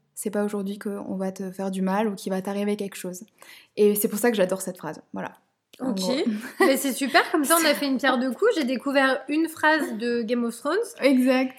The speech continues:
Speaker 2: Euh, je pense une, être une des rares au monde qui n'a pas regardé cette série.
Speaker 1: <laughs>
Speaker 2: Euh, je m'en excuse. Mais par contre, je trouve la phrase super intéressante et ça dit aussi quelque chose de ta personnalité.
Speaker 1: Mm.
Speaker 2: Euh, le fait que tu connectes avec une phrase qui est aussi orientée sur, euh,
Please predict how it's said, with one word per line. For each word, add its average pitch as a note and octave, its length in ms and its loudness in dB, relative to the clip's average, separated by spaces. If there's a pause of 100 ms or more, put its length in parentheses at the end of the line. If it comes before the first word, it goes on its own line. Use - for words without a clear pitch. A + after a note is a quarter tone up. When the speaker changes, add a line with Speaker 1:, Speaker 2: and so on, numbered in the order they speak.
(240)
Speaker 2:
Euh, A#3 340 6
je - 220 -8
pense C#4+ 260 -4
une, C4 160 0
être B3+ 560 -2
une C4 140 4
des B3 100 4
rares C4 240 4
au C4 80 4
monde C#4+ 340 4
qui - 140 -6
n'a A3 140 0
pas B3 100 -4
regardé B3+ 300 0
cette A#3+ 240 -6
série. C4+ 420 4
Speaker 1:
<laughs> - 180 -4
Speaker 2:
Euh, A3 220 0
je B3 100 -2
m'en C#4+ 140 2
excuse. F4+ 720 0 (320)
Mais C4 160 2
par C4 180 0
contre, F4+ 140 0
je F4+ 60 -6
trouve D4 160 -4
la C4 100 2
phrase C4 200 -4
super D4+ 240 0
intéressante C4 540 -2
et - 60 0
ça A#3+ 160 -4
dit A#3 180 0
aussi D4 240 -2
quelque B3 240 -4
chose C4 200 -4
de B3+ 80 -4
ta A#3+ 120 -4
personnalité. A#3+ 720 -2
Speaker 1:
Mm. A3+ 180 2 (260)
Speaker 2:
Euh, A3+ 140 0
le A#3 140 0
fait D4 160 -4
que D4+ 60 -8
tu C4 120 -4
connectes C4+ 380 0
avec A3+ 260 0
une B3 120 0
phrase D4+ 260 -2
qui B3+ 160 -4
est A#3+ 40 0
aussi B3+ 360 -2
orientée C4 460 -2
sur, C4+ 440 -4
euh, A3+ 220 0